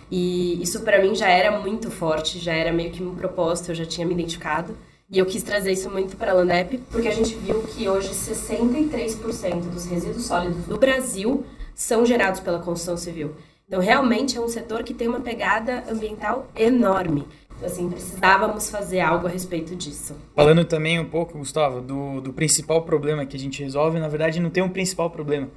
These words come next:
Speaker 2: É, a construção civil, e até dos últimos anos que a gente se aproximou do segmento, é um, é um segmento com muito problema, né? É o setor que tem o menor nível de tecnologia embarcado em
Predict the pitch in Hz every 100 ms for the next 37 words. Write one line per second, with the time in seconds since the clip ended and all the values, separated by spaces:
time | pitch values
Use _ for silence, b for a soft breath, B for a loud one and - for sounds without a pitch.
0 | b b b _ 127 131 135 135 127 160
1 | 160 165 160 139 170 151 147 151 160 147
2 | 131 135 147 147 147 139 151 143 147 135
3 | 139 - 147 143 139 135 139 135 139 127
4 | 131 147 151 B B B - 135 156 160
5 | 156 147 151 160 175 170 170 143 156 165
6 | - 175 160 185 185 175 143 127 120 -
7 | - 135 B B B 135 135 147 156 160
8 | - 147 135 - 147 143 156 165 165 156
9 | - 156 156 147 139 147 135 - 143 143
10 | 139 127